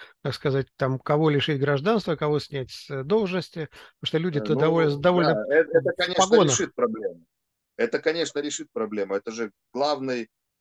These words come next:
Speaker 2: главная эта проблема в этом, что люди разлетались, как бы,
Speaker 1: Мгм.
Speaker 2: да. Вот, э, я по первые часы тоже думал, что, может, это какая-то провокация Ф С Б, но когда полетели вниз сбитые горящие вертолеты,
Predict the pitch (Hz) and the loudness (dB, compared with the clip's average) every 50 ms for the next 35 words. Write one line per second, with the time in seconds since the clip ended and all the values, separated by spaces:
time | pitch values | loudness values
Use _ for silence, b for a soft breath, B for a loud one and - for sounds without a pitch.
0 | _ _ - 120 147 151 147 143 135 127 - 131 - 139 135 131 135 131 127 127 | _ _ -4 0 0 0 2 0 -2 -4 -4 -4 -6 -6 -6 -4 -4 -4 -2 -2
1 | 156 185 180 147 120 110 - 113 117 139 147 135 113 104 98 - - 101 - - | -4 -4 -4 -6 -10 -10 -10 -10 -8 -6 -6 -4 -6 -6 -8 -8 -14 -14 -10 -10
2 | 90 80 78 - - - - _ - - 139 131 127 110 110 113 131 - - _ | -10 -10 -10 -14 -20 -20 -20 _ -20 -16 -14 -12 -10 -8 -8 -10 -10 -12 -16 _
3 | B B B B B B B B B B B _ - - 110 101 104 120 123 110 | B B B B B B B B B B B _ -6 -2 0 2 4 4 4 4
4 | 98 90 - _ 101 104 101 101 101 98 101 101 101 104 104 135 156 175 180 170 | 4 2 0 _ -2 0 2 2 2 2 2 2 2 2 2 2 2 4 4 2
5 | 165 - _ 156 - - _ - 170 180 170 165 160 160 - 156 147 - 170 156 | 2 0 _ -4 -4 -4 _ -4 -2 0 0 0 -2 -2 -2 -8 -8 -8 -8 -6
6 | - 190 180 151 147 - 147 131 113 104 98 - - 110 110 107 - - 104 98 | -4 -4 -4 -4 -6 -10 -8 -4 -4 -4 -4 -4 -6 -6 -6 -6 -6 -8 -12 -12
7 | - - - - - 113 107 98 - 98 - 101 101 107 - - 104 98 - - | -12 -12 -12 -4 0 2 2 2 0 -2 -6 -4 -4 -4 -2 -2 -4 -4 -2 -6
8 | 101 95 - 117 120 113 120 151 170 151 123 110 110 104 107 117 110 - 113 117 | -8 -6 -4 -4 -4 -4 -2 -4 -2 -2 -2 -4 -4 -2 -2 -4 -4 -2 -6 -8
9 | 110 - 139 131 120 110 104 117 127 123 107 95 95 - _ 123 120 - - 107 | -6 -6 -6 -4 -4 -4 -4 -4 -6 -6 -6 -8 -10 -10 _ -10 -8 -4 -4 -4
10 | 98 98 110 107 113 107 104 - - - - 98 95 92 92 - _ _ _ _ | 0 0 2 2 2 2 0 -2 -4 -8 -6 -6 -4 -4 -6 -6 _ _ _ _
11 | _ _ _ 101 113 110 - - 127 135 156 180 190 - - 110 101 98 110 | _ _ _ -2 -2 -2 2 2 2 2 2 2 2 0 0 0 0 -2 -2